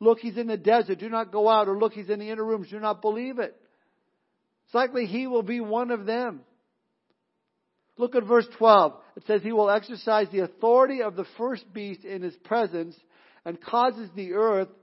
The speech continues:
and those who dwell in it to worship the first beast whose deadly wound was healed. Now again, if you missed last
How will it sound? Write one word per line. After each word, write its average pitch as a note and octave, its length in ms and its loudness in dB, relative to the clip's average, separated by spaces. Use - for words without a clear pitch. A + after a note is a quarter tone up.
and E3 160 -10
those A#3 300 2
who A#3 160 -8
dwell G#3 520 4
in F3 160 -4
it F3 140 -8
to F3+ 100 -4
worship G#3+ 480 0
the G3 120 -8
first A3 240 -2
beast D#3+ 340 -6
whose F3+ 220 -10
deadly G#3+ 440 0
wound F3+ 600 0
was D#3+ 180 -8
healed. E3+ 340 2
Now F3+ 80 -6
again, G#3+ 240 0
if G3 120 -8
you G3 80 -10
missed A3+ 340 -4
last G3+ 360 -2